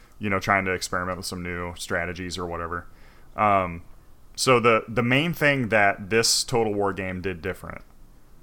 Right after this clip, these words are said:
was they nailed the politics. So all the Total War games have things where you kinda try to make deals. Like, typically you will, um,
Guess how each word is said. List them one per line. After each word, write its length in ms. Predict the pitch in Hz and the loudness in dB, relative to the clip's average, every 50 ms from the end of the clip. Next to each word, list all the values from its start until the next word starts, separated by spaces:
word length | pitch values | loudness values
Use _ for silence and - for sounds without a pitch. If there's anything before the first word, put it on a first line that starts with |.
| - - - | -20 -16 -8
was 800 | 101 101 104 98 95 92 90 87 87 90 87 - - - - - - - - - - - - - - - - - - | 0 2 4 4 4 4 2 2 0 -2 -2 -4 -4 -6 -8 -12 -16 -20 -20 -20 -20 -20 -20 -20 -20 -20 -20 -14 -4
they 220 | 107 113 110 107 | 0 2 2 2
nailed 760 | 107 107 110 110 110 113 113 113 117 117 113 104 117 101 101 | 2 2 2 4 4 4 4 6 6 4 4 2 -2 -6 -8
the 80 | 101 95 | -6 -4
politics. 640 | - 95 87 - - - - - - - - - - - - - - - - - - - - - - - - | -4 -4 -4 -4 -6 -10 -14 -14 -14 -14 -16 -16 -16 -20 -20 -20 -20 -20 -20 -20 -20 -20 -20 -20 -20 -14 -8
So 580 | - - 127 127 117 110 110 107 107 104 98 - - - - - - - - - - - - - - - - | -4 0 2 4 4 6 4 4 2 0 -2 -6 -14 -20 -20 -20 -20 -20 -20 -20 -20 -20 -20 -20 -10 2 6
all 160 | 135 156 196 | 8 8 8
the 80 | 196 - | 8 6
Total 240 | - 165 170 156 131 | 6 6 6 6 6
War 180 | 120 123 123 | 6 6 6
games 240 | 113 117 113 107 - | 6 4 2 2 4
have 200 | 110 107 107 - | 4 4 4 4
things 240 | - 110 107 107 101 | 2 0 0 0 0
where 100 | 107 104 | -2 -2
you 120 | 104 107 | -2 -2
kinda 260 | - 110 107 107 101 95 | 0 0 0 2 0 0
try 180 | - 107 104 | 0 0 0
to 60 | 98 95 | 0 0
make 220 | 98 98 85 - | -2 -6 -6 -6
deals. 400 | - 98 95 95 98 95 - - | -4 -2 -2 -2 -2 -2 -2 -2
Like, 280 | 104 98 95 - - - - - - - - - - - - - | -2 -4 -4 -6 -10 -20 -20 -20 -20 -20 -20 -20 -20 -16 -4 0
typically 420 | - 151 - - - 175 170 151 | 0 2 2 2 2 4 4 4
you 220 | 131 123 123 120 | 4 4 4 2
will, 560 | 113 117 113 110 104 104 98 95 95 92 - - - 92 120 - | 4 4 6 6 6 6 4 4 2 0 -4 -8 -14 -14 -10 -6
um, 580 | 95 95 90 87 85 82 78 73 - - - | -4 -4 -2 -2 -4 -4 -4 -6 -6 -8 -10